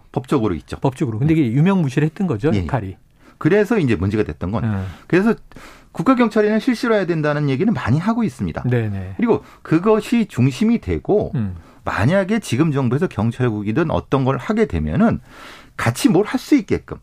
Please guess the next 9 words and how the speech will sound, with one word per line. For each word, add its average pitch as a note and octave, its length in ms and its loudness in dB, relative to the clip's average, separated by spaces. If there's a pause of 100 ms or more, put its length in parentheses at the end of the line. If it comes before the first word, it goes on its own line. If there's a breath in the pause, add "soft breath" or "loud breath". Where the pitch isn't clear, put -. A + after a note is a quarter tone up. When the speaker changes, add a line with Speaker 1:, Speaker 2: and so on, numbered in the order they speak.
(100)
Speaker 2:
음. D3 80 2
Speaker 1:
경찰위원회와 E3 1120 2
경찰국이든 C#3+ 800 -2
모두 A#2+ 180 0
이름에 C#3 300 2
있는 A#2+ 160 2
걸 D#3 160 0 (340 loud breath)
같이 A#2+ 300 0
뭔가 G3 200 2